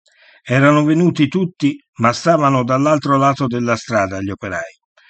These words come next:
a controllare se qualcuno entrava, ma nessuno entrava e dopo un po'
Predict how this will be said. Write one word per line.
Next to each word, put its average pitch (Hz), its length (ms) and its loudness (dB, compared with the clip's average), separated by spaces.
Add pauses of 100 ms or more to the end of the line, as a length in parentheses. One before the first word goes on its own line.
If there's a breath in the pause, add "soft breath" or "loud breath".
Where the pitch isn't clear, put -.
(240 soft breath)
a 123 160 0
controllare 147 680 2
se 139 200 -4
qualcuno 143 440 0
entrava, 104 400 -2 (360)
ma 120 100 -2
nessuno 139 480 2
entrava 98 500 -2
e 117 160 -8
dopo 127 240 0
un 123 140 0
po' 175 260 0